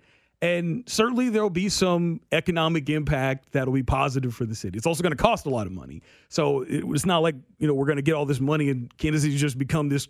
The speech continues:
crazy utopia here. Uh, a lot of cities,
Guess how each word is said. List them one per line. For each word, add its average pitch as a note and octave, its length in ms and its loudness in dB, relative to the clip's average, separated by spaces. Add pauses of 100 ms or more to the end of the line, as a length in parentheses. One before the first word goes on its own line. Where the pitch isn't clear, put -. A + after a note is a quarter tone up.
crazy D3+ 340 -2
utopia C3+ 540 0
here. D2 320 -12 (360)
Uh, B2 380 0
a A#2+ 80 -4
lot D3 300 2
of D#3+ 80 -2
cities, D3+ 480 0